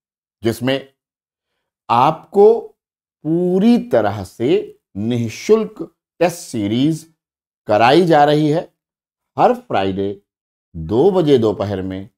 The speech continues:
और फिर ढाई बजे मैं उसका पूरा एनालिसिस स्पेशल क्लास पर दे रहा हूं, जो कि पूरी तरह से निःशुल्क है। आप इसे ज्वाइन कर सकते हैं।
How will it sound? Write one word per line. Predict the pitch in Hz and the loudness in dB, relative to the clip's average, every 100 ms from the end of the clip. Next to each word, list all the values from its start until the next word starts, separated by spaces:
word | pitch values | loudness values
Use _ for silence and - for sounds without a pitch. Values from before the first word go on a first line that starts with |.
| _ _ _ _ | _ _ _ _
और | 107 117 | 0 0
फिर | - 110 101 | -2 -6 -6
ढाई | 80 - 131 214 | -12 -4 0 2
बजे | 196 139 113 98 - _ _ _ 95 | 2 2 0 -2 -8 _ _ _ -8
मैं | 120 175 | -4 -4
उसका | 127 120 _ 104 104 104 _ _ _ - | -6 -12 _ -4 -4 -8 _ _ _ -6
पूरा | 156 175 175 175 175 170 _ | -4 -2 -2 0 -2 -4 _
एनालिसिस | 107 131 214 - 180 - _ _ _ _ _ 107 | -4 0 0 0 -2 -2 _ _ _ _ _ -12
स्पेशल | 104 _ 139 151 226 | -12 _ -2 0 0
क्लास | 214 - 107 104 - | 0 -2 -2 -2 -6
पर | 95 | -10
दे | 80 82 | -8 -4
रहा | 95 127 | -2 0
हूं, | 143 190 - _ _ _ _ _ | 0 -2 -6 _ _ _ _ _
जो | 110 127 | -2 -2
कि | 127 | -2
पूरी | 117 _ 196 208 208 208 | -8 _ -4 0 0 -2
तरह | 202 - 123 123 | -4 -2 -2 -2
से | 123 98 | -6 -10
निःशुल्क | 82 85 85 92 - 208 202 | -10 -10 -12 -8 0 0 0
है। | 185 208 - _ _ _ _ _ _ | -2 -2 -4 _ _ _ _ _ _
आप | 104 110 - - | 0 0 -2 -12
इसे | 98 92 | -8 -8
ज्वाइन | 82 78 104 123 180 196 | -8 -4 0 2 2 0
कर | 196 | -2
सकते | 175 185 - 196 | -2 -6 0 0
हैं। | 185 254 | 0 -4